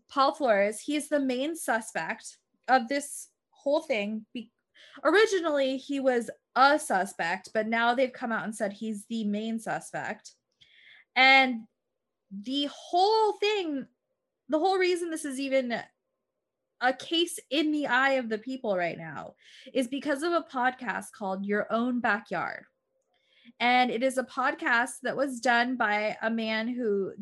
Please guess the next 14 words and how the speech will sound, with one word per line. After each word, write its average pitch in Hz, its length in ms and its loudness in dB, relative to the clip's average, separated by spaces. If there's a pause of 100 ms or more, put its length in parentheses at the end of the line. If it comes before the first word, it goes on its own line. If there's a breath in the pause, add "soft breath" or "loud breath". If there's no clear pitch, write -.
(100)
didn't 285 220 -2
even 330 280 -2
know 247 160 0
the 240 100 -4
family, 233 680 -6
just 233 380 -8
simply 294 680 -4 (560 soft breath)
heard 311 440 4
this 381 280 -2
story 262 480 2
and 233 260 -2
wondered 254 540 -2
what 196 240 0
happened. 254 640 -2